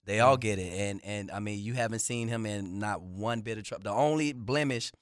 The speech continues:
Speaker 1: on his, his whole resume was when he received a Hummer when he was, like, eighteen years old.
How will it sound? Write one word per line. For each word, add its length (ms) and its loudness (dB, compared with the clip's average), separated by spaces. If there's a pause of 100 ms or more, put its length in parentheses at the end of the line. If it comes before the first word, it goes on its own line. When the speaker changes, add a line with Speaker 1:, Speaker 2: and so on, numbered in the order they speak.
(440)
Speaker 1:
on 240 0
his, 400 -4
his 240 -8
whole 320 -4
resume 460 -4
was 200 -8
when 140 -8
he 80 -4
received 360 -6
a 60 -8
Hummer 300 -4
when 140 -8
he 80 -6
was, 180 -8
like, 260 -6
eighteen 340 -10
years 180 -6
old. 260 -6